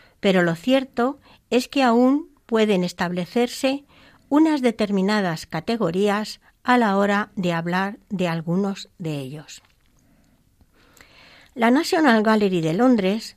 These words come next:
posee un carácter específico tal que la convierte en verdadero lugar de culto para determinados historiadores del arte y para el público en general.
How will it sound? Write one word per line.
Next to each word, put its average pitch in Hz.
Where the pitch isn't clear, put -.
posee 262
un 254
carácter 214
específico 202
tal 285
que 208
la 202
convierte 269
en 226
verdadero 202
lugar 214
de 175
culto 226
para 240
determinados 202
historiadores 180
del 165
arte 226
y 262
para 226
el 170
público 185
en 208
general. 147